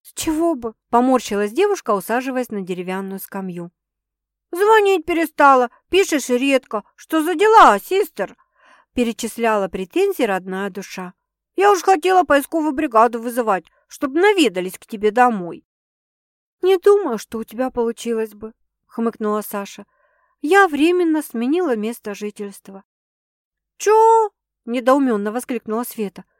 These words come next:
«Ну-ка поподробней». «Даже не знаю, как сказать», замявшись, произнесла девушка. «В общем, я пока живу у Стаса».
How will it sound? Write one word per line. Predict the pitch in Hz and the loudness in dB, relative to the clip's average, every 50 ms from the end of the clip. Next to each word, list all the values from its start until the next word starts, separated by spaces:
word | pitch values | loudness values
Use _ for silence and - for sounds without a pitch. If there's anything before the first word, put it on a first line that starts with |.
| _ _ _ _ _ _ | _ _ _ _ _ _
«Ну-ка | - 453 440 381 403 415 | 2 4 4 6 4 2
поподробней». | 403 415 403 392 403 403 311 381 381 370 359 285 302 311 320 311 294 - _ _ _ _ _ _ _ _ _ _ _ _ _ _ _ | 2 0 2 2 2 2 4 2 2 2 2 2 2 0 0 0 -2 -6 _ _ _ _ _ _ _ _ _ _ _ _ _ _ _
«Даже | - 302 311 294 285 247 | -2 -2 0 0 -2 -4
не | 269 269 262 | -4 -4 -2
знаю, | 262 339 359 359 330 | -2 -2 -2 -2 -2
как | - - 262 - | -2 -6 -6 -8
сказать», | - - - 233 226 - 226 220 220 - _ _ _ _ _ _ _ _ - - _ | -10 -12 -12 -12 -10 -10 -10 -12 -12 -14 _ _ _ _ _ _ _ _ -20 -20 _
замявшись, | - 220 240 240 233 254 302 339 - - 349 311 - | 2 4 4 6 6 4 0 0 -2 -4 -6 -6 -6
произнесла | - 214 202 190 196 196 190 - 214 214 208 | -6 -6 -6 -6 -6 -8 -8 -8 -8 -10 -8
девушка. | 185 196 185 185 185 - - - - 196 - _ _ _ _ _ _ _ _ _ | -8 -10 -12 -12 -12 -16 -20 -20 -20 -20 -20 _ _ _ _ _ _ _ _ _
«В | - 285 349 | -4 0 2
общем, | 381 392 - - - 359 339 320 320 _ _ _ _ | 2 2 0 -2 -4 -2 -2 -2 -4 _ _ _ _
я | _ - 285 320 | _ -4 -4 -2
пока | 311 - 277 - - 233 233 | -2 -4 -6 -6 -6 -6 -6
живу | 208 226 240 220 247 277 | -6 -6 -8 -6 -4 -6
у | 294 269 | -6 -6
Стаса». | - - - 226 220 214 - - - 208 | -8 -10 -10 -10 -10 -10 -12 -16 -18 -20